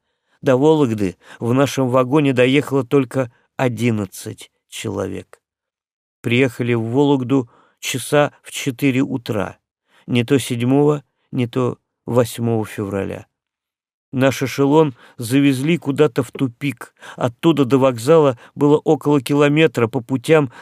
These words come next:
загроможденным длиннейшими составами. Страшный мороз, голод и ни одного человека кругом. Только чернеют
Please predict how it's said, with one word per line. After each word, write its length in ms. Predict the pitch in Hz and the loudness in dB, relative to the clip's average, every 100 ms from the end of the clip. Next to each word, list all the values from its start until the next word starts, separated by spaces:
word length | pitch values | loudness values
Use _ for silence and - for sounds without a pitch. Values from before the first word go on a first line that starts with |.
| - | -8
загроможденным 1080 | 120 135 139 139 135 113 123 160 143 131 - - | -2 2 2 4 2 0 2 2 2 -2 -4 -12
длиннейшими 1000 | 127 139 147 143 143 160 151 - 151 143 | -4 0 2 0 0 0 -2 -4 -2 -2
составами. 920 | - 135 - - 127 107 107 104 117 _ _ _ - | -2 -6 -6 -4 -2 -2 -4 -8 -14 _ _ _ -18
Страшный 600 | - 127 117 113 113 110 | -8 0 0 0 -4 -2
мороз, 480 | 113 120 120 - _ _ _ _ | 0 0 -2 -6 _ _ _ _
голод 580 | 123 123 143 135 131 _ - | -4 2 4 4 0 _ -2
и 120 | 151 | 0
ни 160 | 139 131 | 2 2
одного 480 | 123 120 123 117 117 | 2 0 -2 -2 -4
человека 580 | - 104 101 101 107 | -6 -6 -6 -8 -12
кругом. 560 | 107 110 101 107 95 - _ _ _ _ _ _ | -12 -10 -10 -8 -10 -12 _ _ _ _ _ _
Только 320 | 123 117 127 | 0 0 -2
чернеют 680 | - 135 120 131 135 127 | -4 -2 -2 0 0 0